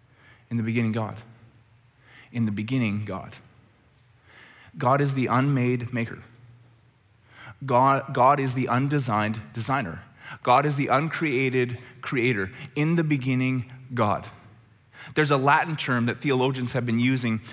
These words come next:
throughout the ages to describe creation, creation. It's the word ex nihilo, the phrase ex nihilo, which means out of nothing. In the beginning,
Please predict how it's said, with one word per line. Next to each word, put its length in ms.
throughout 320
the 160
ages 300
to 60
describe 560
creation, 680
creation. 480
It's 140
the 80
word 300
ex 240
nihilo, 440
the 80
phrase 300
ex 220
nihilo, 360
which 240
means 280
out 120
of 120
nothing. 320
In 160
the 80
beginning, 680